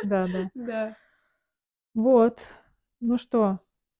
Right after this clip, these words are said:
Speaker 2: Мгм.
Speaker 1: слушайте нас на Apple подкастах, Google подкастах, Яндекс.Музыке. ВКонтакте мы есть, у нас сообщество. В Телеграме есть сообщество.
Speaker 2: Да, ребят, пишите чё-нибудь.
Speaker 1: Да.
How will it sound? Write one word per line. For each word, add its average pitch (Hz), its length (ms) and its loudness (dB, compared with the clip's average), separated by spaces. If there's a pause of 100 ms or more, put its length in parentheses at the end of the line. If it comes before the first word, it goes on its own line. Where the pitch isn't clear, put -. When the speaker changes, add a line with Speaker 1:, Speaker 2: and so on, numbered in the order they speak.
(320)
Speaker 2:
Мгм. 202 280 -10
Speaker 1:
слушайте 294 540 2
нас 196 320 2
на 185 760 0
Apple 262 320 -2
подкастах, 214 720 -4
Google 226 340 0
подкастах, 202 760 -6
Яндекс.Музыке. 196 1120 -2
ВКонтакте 190 600 -2
мы 208 160 0
есть, 196 300 -4
у 196 40 -2
нас 185 140 -6
сообщество. - 840 -8 (540)
В - 40 -20
Телеграме 185 580 2
есть 214 160 -4
сообщество. 233 760 -2 (340)
Speaker 2:
Да, 202 240 -2
ребят, 196 380 -4
пишите 285 440 -6
чё-нибудь. 190 640 -10
Speaker 1:
Да. 202 360 0